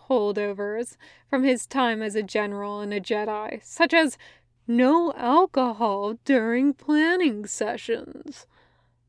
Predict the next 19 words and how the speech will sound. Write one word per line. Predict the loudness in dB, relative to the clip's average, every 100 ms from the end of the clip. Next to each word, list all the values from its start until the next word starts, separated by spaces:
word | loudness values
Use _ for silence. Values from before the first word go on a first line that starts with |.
| _ _
A | -8
few | -2 -2
seconds | -2 -4 -4 -6 0
later, | 2 0 -4 -8 -10 -20 _
Obi-Wan | 0 4 4 4 2 0
and | -2
his | 0 4
own | 6 6 2
second | 2 -2 -2 -8 -8
sat | -4 2 2
across | 2 2 2 0
from | -6 -6 -2
them. | -4 -4 -6 -14 _ _ _ _ _
Hondo | -2 -2 0 0 0
gave | 2 0 0 -6
them | -6 -6 -12 _
his | -4 -4
best | -6 2 2 2 -14 -14 -12
smile, | -4 0 0 0 -4 -8 -12